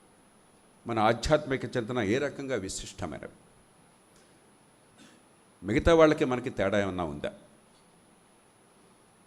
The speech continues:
ఇది వాళ్ళకి అర్థం కాలే వివేకానందుడు చెప్పేదాకా. ఒకే దేవుడు, ఒకే మత గ్రంథం, ఒకే సత్యం.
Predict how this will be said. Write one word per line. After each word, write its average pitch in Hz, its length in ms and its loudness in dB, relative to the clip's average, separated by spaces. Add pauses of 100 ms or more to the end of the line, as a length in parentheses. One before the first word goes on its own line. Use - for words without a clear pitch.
(220)
ఇది 120 120 0
వాళ్ళకి 131 240 2
అర్థం 135 260 -2
కాలే 113 200 2
వివేకానందుడు 107 500 -2
చెప్పేదాకా. 80 480 -8 (680)
ఒకే 185 160 8
దేవుడు, 131 500 6 (1120)
ఒకే 165 220 2
మత 131 220 4
గ్రంథం, 135 440 0 (760)
ఒకే 123 240 4
సత్యం. - 380 -4